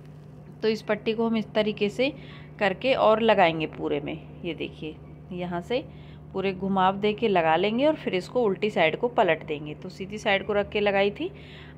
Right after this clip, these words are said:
अब इसको उल्टी साइड को पूरी पट्टी को हम ऐसे पलट के और पूरा तैयार कर लेंगे। फिर इसके ऊपर हम अपनी कोटी अटैच करेंगे।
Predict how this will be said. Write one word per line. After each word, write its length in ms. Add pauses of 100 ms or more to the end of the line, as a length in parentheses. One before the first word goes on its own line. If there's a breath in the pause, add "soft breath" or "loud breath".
अब 60
इसको 240
उल्टी 260
साइड 280
को 120
पूरी 280
पट्टी 300
को 140
हम 180
ऐसे 240
पलट 360
के 200 (480 loud breath)
और 100
पूरा 280
तैयार 420
कर 160
लेंगे। 400 (200)
फिर 100
इसके 220
ऊपर 220
हम 140
अपनी 240
कोटी 420
अटैच 340
करेंगे। 420